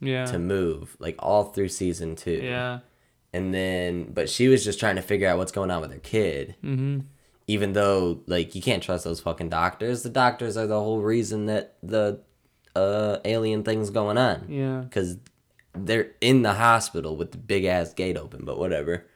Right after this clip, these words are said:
Speaker 1: Mm-hmm.
Speaker 2: So, I'm, if, they gotta do a season three. I'm curious to see if, like, um, Will and Elle will come back, like, halfway through season four.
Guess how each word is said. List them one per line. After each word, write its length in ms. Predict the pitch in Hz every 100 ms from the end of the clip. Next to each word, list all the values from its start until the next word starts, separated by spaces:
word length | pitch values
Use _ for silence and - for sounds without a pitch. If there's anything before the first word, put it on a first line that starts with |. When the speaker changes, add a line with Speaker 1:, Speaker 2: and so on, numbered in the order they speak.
| _ _ _
Speaker 1:
Mm-hmm. 260 | 139 139 143 -
Speaker 2:
So, 540 | - - 98 87 82 -
I'm, 240 | 104 117 - _
if, 180 | 113 117 - _ _ _ - - _ -
they 140 | 101
gotta 180 | 113 123
do 140 | 101 80
a 60 |
season 360 | - 82 78 60
three. 300 | 69 57 - _ _ _ _
I'm 200 | 101 107
curious 480 | 104 110 117 120 120
to 100 | 104
see 540 | 101 - 90 92 90 -
if, 520 | 87 90 87 - - - _
like, 560 | 82 82 78 78 - - _ _ _ _ _ _ _ -
um, 540 | 82 69 62 57 52 - -
Will 540 | 85 87 87 92 95 -
and 200 | 76 69
Elle 420 | 78 80 87 95 -
will 120 | 85
come 280 | - 87 82
back, 320 | 82 82 -
like, 200 | 80 -
halfway 520 | 90 87 - 85 78
through 340 | - 87 90 98
season 400 | 101 98 101 98
four. 360 | 98 104 107